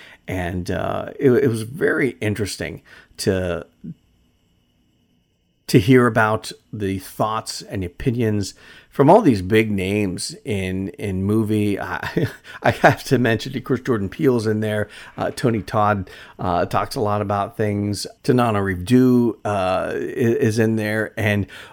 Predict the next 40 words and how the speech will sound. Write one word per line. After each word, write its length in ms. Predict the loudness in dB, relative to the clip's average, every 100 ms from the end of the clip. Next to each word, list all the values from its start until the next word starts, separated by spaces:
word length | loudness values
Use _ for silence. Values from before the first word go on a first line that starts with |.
| _
one 200 | 6 8
of 60 | 8
my 180 | 4 0
favorite 720 | -6 -14 -4 0 0 -2 -2
actors, 400 | -4 -8 -10 -8
I 240 | -4 -2 0
love 600 | 2 4 2 0 -4 -12 -16
Keith 400 | -4 0 0 -2
David. 480 | -4 -2 -2 -6 -8 -16 -20 -20 -6
Uh, 420 | 0 2 4 2 -2
of 100 | 2
course, 440 | 4 4 0 -10 -16 -18 -10
you 140 | 4 6
know, 120 | 6
he's 380 | 2 2 2 2
been 240 | 2 2 2
in 160 | -4
so 440 | -6 -4 4 6 6
many 180 | 2
great 480 | 0 -2 -2 -2 -4
movies, 520 | -4 -4 -4 -8 -12 -16 -20 -20 -10
uh, 200 | -6 -2
not 300 | 4 6 4
just, 300 | 2 0 2
uh, 360 | 2 4 2 2
not 160 | 0
just 160 | 0 -4
horror 340 | -6 -2 -2
movies, 380 | -2 -6 -8 -10 -6
action 400 | -6 -6 -4 -2
movies. 560 | 0 0 -2 -4 -4 -6
You 100 | -6
know, 200 | -4 -4
he 180 | -4
was 220 | -4 -4 -4
in, 240 | -4 -4
uh, 200 | -4 -4
one 140 | -4
of 60 | -6
the 140 | -8